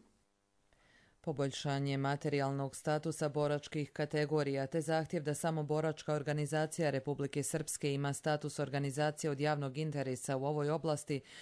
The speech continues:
glavni su zaključci današnjeg sastanka predsjednika Borsa Radana Ostojića sa savjetom ove organizacije koji je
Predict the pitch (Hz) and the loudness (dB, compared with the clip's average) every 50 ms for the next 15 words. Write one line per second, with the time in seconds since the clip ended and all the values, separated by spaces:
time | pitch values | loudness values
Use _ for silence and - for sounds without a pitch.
0 | - - - - 175 185 185 175 185 180 160 - - 175 160 147 117 151 139 135 | -18 -12 -6 -2 0 0 2 2 0 -2 -2 -2 -2 -2 -2 -2 0 0 0 0
1 | 131 - 160 156 - - - - 180 180 156 143 139 135 135 139 - - - 151 | 0 -2 -6 -8 -8 -8 -8 -4 -4 -2 0 0 0 0 0 -2 -4 -4 -4 -4
2 | 143 135 - - - 147 143 139 - - 151 147 139 - 147 139 135 - - 131 | -4 -4 -4 -2 0 2 0 0 0 0 0 0 0 0 0 0 0 0 0 0
3 | 139 143 143 - 165 139 135 139 123 - 135 120 120 135 151 151 143 - - 135 | 0 0 0 0 -2 -2 -2 -2 -2 -2 -2 0 0 0 0 0 -2 -2 0 0
4 | 127 127 131 127 135 131 131 127 135 156 160 - - 170 151 139 - - 151 135 | 2 2 0 0 0 0 0 0 -2 -2 -2 -2 -2 -2 -2 -2 0 0 -2 -2
5 | - - - - - - - - 202 - - 151 139 139 143 139 - 147 143 - | -2 -6 -16 -18 -18 -10 -6 -6 -4 0 0 2 2 2 2 2 0 0 -2 0
6 | - 135 131 127 127 127 127 - 131 131 131 123 120 143 147 165 156 - - 175 | 0 -2 0 0 0 0 0 -2 -2 -2 -2 -2 0 0 0 0 0 -2 -4 -2
7 | 175 165 151 - - 151 151 156 156 156 156 | -2 -2 -2 -2 -2 -2 0 0 0 -2 -2